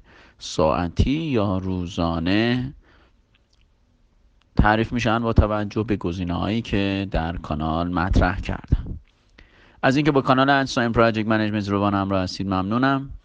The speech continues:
می‌تونید صفحهٔ اینستاگرام به همین آدرس رو فالو کنید و ویدیو آموزشی به صورت زنده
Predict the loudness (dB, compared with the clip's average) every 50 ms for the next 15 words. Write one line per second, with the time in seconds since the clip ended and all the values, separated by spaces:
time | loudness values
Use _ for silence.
0 | _ _ _ _ _ _ _ _ _ _ _ _ _ _ _ _ _ -20 _ _
1 | _ _ _ _ _ _ _ _ _ _ _ _ _ _ -2 0 0 0 2 2
2 | 2 2 2 0 -2 -4 -4 -2 0 2 2 2 2 2 2 2 2 0 0 0
3 | 0 0 0 0 0 -2 -2 -2 -4 -6 -4 -4 -6 -2 0 0 2 2 0 -2
4 | -2 -2 -2 -2 -2 -4 -4 -6 -6 -6 -4 0 2 4 4 4 2 0 -2 -2
5 | 0 0 0 0 -2 -2 -4 -4 -6 -4 -4 -4 -4 -4 -4 -4 -4 -4 -4 -4
6 | -4 -6 -4 -2 -2 -2 -2 -2 -2 0 0 0 0 -2 -4